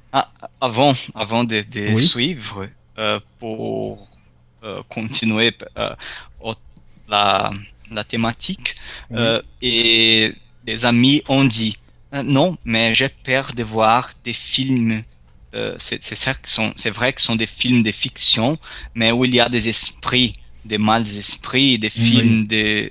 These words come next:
Speaker 1: surna-, à propos du surnaturel. Et, mais j'ai dit, non, mais vous êtes spirit qui ont peur d'esprit.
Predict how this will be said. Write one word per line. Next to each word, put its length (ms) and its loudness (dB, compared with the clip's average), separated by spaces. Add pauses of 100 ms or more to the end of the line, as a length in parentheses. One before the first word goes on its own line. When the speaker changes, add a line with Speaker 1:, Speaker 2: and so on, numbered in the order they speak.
Speaker 1:
surna-, 420 2 (180)
à 100 0
propos 400 -10
du 80 -6
surnaturel. 1040 0 (680)
Et, 460 4
mais 160 0
j'ai 160 0
dit, 180 -6
non, 180 0
mais 100 -4
vous 220 -4
êtes 120 -8
spirit 520 -4 (580)
qui 80 -6
ont 100 0
peur 440 -2
d'esprit. 500 -2